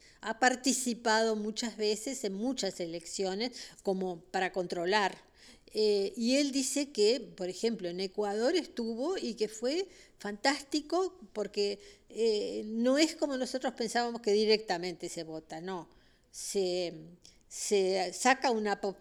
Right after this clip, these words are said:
papeleta en la urna electrónica donde tú ya elegís al, al candidato que querés. Y ese papelito es con el que vas a la mesa, a nuestras queridas mesas, ¿eh?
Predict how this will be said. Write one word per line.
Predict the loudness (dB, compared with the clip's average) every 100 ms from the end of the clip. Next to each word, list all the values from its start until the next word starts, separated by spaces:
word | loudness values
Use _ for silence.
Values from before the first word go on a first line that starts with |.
| -2
papeleta | 0 2 2 4 4 2 0 -2 -2
en | -8 -4
la | -2
urna | -2 -2 -2 0
electrónica | 2 0 2 2 4 2 -2 0 -2 -2 -16 -20 -20 -20 _ _ _ -4
donde | 0 6 6
tú | 6 0
ya | 2 2 2
elegís | 2 0 2 4 4 2 -6 -8
al, | -4 -2 -2 -4 -8
al | -6
candidato | -6 -2 -2 -2 -2 -4
que | -4
querés. | -4 -4 -6 -10 -20 _ _
Y | -6 -2 -2
ese | -2 -2
papelito | -2 2 2 4 2 4 -2 -2 -6
es | -6 -4
con | -2 -2
el | 0
que | 2 2
vas | 2
a | 2
la | 0 -2
mesa, | -4 -6 -14 -16 -8
a | -4
nuestras | -4 -2 -6
queridas | 0 0 2 0 0 -2
mesas, | -6 -6 -14 -18 _ _ _ -6
¿eh? | -4 -4